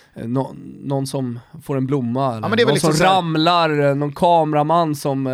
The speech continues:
Speaker 1: råkar gå in i en cyklist, eller, ja, såna saker.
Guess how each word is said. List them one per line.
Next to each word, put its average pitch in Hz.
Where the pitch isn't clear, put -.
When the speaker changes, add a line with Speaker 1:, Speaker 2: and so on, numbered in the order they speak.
Speaker 1:
råkar 135
gå 156
in 175
i 147
en 135
cyklist, 151
eller, 120
ja, 135
såna 127
saker. 117